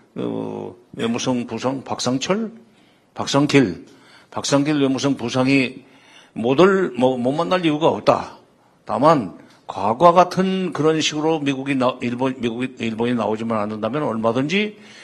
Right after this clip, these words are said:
그런 뭐 북일 관계를 개선해 나갈 수 있다는 답을 했는데 그 쉬운 일이 아니었습니다. 아마도 이제 물밑으로는 상당한 그 접촉이 이루어지고 있는 것 같은데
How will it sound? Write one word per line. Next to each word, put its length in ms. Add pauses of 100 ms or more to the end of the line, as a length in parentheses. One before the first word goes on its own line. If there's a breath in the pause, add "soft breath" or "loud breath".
(120 loud breath)
그런 220
뭐 220
북일 380
관계를 480
개선해 320
나갈 240
수 100
있다는 380 (260 loud breath)
답을 300
했는데 400
그 160
쉬운 300
일이 140
아니었습니다. 640 (440 loud breath)
아마도 320
이제 100
물밑으로는 640
상당한 640 (320 loud breath)
그 120
접촉이 440
이루어지고 340
있는 140
것 80
같은데 580